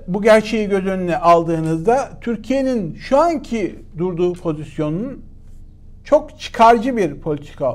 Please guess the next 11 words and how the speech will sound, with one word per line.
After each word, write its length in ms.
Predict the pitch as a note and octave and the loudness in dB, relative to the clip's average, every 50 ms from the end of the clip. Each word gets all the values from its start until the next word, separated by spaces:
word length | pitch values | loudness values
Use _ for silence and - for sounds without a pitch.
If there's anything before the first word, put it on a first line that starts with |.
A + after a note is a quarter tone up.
| - - | -2 -4
olduğunu 460 | D3 C#3+ C#3+ C#3 C#3 C3 B2 A#2 A#2+ - - - D#3+ | -4 -2 -2 -4 -4 -4 -4 -6 -6 -8 -12 -12 -12
düşünüyorum. 520 | D#3+ D#3 - G3 G3+ G#3+ G#3+ A3 A3 A3+ A3 A3 - - - - - - - - - - - - - - - - - - | -12 -10 -8 -8 -6 -4 -4 -4 -4 -6 -10 -14 -16 -18 -20 -20 -20 -20 -20 -20 -20 -20 -20 -20 -20 -20 -20 -20 -20 -18
Korkak 480 | - - F#3 F3 F3 - - A#3+ A#3+ - | -6 -2 -2 -2 -2 -2 -4 -4 -2 -2
ve 140 | G3+ F3 - | -4 -4 -4
çekimser 600 | - E3+ D#3 - G3+ F3 - - G#3+ G#3 G#3 G#3 | -6 -8 -8 -8 -8 -10 -4 -2 0 0 0 -2
tavrın 420 | - D#3 C#3 C3 C3+ E3+ G#3+ A3+ - - - - - - - - - | -2 -2 -2 -2 -2 -4 -6 -6 -10 -14 -18 -20 -20 -18 -18 -18 -12
Türkiye'ye 600 | - - G#3 F#3 - - - E3+ E3+ E3+ D#3+ D#3 | -8 -8 -8 -8 -6 -2 0 2 2 2 2 0
bir 100 | E3+ D#3+ | -4 -6
şey 260 | D#3+ - A3 A3 A3 | -6 -8 -8 -8 -6
kazandırmayacağını 880 | - D#3+ C#3+ C#3+ C#3 B2+ B2 B2 A#2+ A#2 A2+ - B2 A#2+ A2+ A2+ A#2 | -8 -8 -6 -6 -6 -6 -6 -6 -6 -6 -6 -8 -8 -8 -8 -8 -10
düşünüyorum. 360 | - - B2+ B2 A#2+ A2 A#2+ | -12 -12 -12 -10 -10 -10 -10